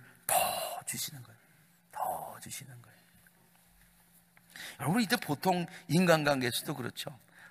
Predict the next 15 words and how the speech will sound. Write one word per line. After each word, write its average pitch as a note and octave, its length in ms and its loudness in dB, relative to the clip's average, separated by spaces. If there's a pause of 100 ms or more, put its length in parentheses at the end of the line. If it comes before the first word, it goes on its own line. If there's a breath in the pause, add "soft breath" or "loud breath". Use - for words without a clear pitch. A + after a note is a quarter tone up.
(100)
내가 E3 180 6
남에게 D3+ 300 10
어떤 D3+ 300 4
좋은 B2+ 320 2
일을 B2 300 2 (560 loud breath)
뭐 - 160 -4
큰 - 300 4
일은 E3 260 4
아니더라도 A#2 680 0 (560 loud breath)
그래도 D#3+ 300 2
좀 G3 140 2
성의를 D#3+ 480 0
해서 B2+ 340 0 (200 soft breath)
신경을 F3 460 0
써서 B2 320 -2